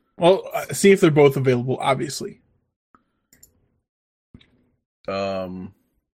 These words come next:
Speaker 2: yes, it's here.
Speaker 1: Yeah. All right. Perfect. We'll work out the details soon.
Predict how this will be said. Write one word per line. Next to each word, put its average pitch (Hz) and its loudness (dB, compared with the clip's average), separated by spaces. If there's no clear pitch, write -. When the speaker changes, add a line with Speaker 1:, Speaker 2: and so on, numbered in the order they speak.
Speaker 2:
yes, - -14
it's - -18
here. - -12
Speaker 1:
Yeah. - -4
All - 6
right. - -8
Perfect. - 0
We'll 139 4
work 147 4
out 143 2
the 139 -4
details 127 -2
soon. - -6